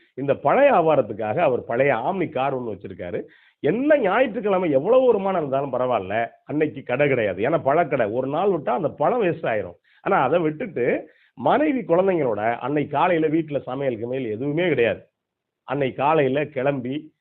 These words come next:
வெளியில போயிட்டு குழந்தைங்களோட எவ்வளவு முடியுமோ அவ்வளவு தூரம் சுத்தி பார்த்துட்டு வெளியில சாப்பாடு சாப்பிட்டுட்டு அன்னைக்கு இரவு வந்து அப்படி நிம்மதியா கழிச்சிடுறது. அதுக்கு பிறகு அடுத்த நாள்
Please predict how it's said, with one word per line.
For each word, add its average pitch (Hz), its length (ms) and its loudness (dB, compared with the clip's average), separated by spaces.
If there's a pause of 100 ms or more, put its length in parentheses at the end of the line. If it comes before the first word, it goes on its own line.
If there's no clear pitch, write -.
(160)
வெளியில 151 400 -2
போயிட்டு 120 560 -8
குழந்தைங்களோட 123 560 -4 (100)
எவ்வளவு 185 380 2
முடியுமோ 127 460 -4
அவ்வளவு 131 260 -4
தூரம் 147 160 -6
சுத்தி 151 220 -10
பார்த்துட்டு 107 480 -6 (320)
வெளியில 262 320 -2
சாப்பாடு 143 480 -4
சாப்பிட்டுட்டு 113 520 -6 (220)
அன்னைக்கு 131 360 -4
இரவு 220 360 2
வந்து 131 460 -4
அப்படி 107 280 -10
நிம்மதியா 120 680 -6
கழிச்சிடுறது. 127 600 -4 (240)
அதுக்கு 202 380 -2
பிறகு 165 420 2
அடுத்த 175 360 -2
நாள் 139 220 -2